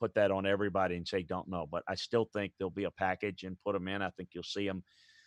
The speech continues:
in some of the return stuff as well. I think he's, uh, got extraordinary talent, got really good, uh, ball skills, really good athlete, can high point the football.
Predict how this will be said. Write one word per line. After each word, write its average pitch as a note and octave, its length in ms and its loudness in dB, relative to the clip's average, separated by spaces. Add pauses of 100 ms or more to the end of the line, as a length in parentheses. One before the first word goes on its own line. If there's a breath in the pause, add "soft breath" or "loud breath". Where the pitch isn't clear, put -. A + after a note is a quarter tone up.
(200 soft breath)
in F#2 120 -4
some G2 220 0
of F2 80 -2
the F2+ 160 -2 (180)
return G#2 420 -2
stuff G2+ 360 2
as E2 140 -6
well. G2 260 4
I F#2+ 100 4
think G2 220 -4
he's, F2+ 260 -4
uh, E2 120 -6
got F2+ 300 -2
extraordinary G2+ 800 0
talent, F2+ 460 -4 (120)
got F2+ 180 -4
really G#2 420 0
good, F#2+ 300 2 (480)
uh, F2+ 140 6 (100)
ball G#2 220 10
skills, G2 420 4
really G#2 280 4
good G2+ 180 8
athlete, F#2+ 500 6
can E2+ 120 -2
high G2 220 8
point G2 300 2
the F2 80 0
football. F#2 540 6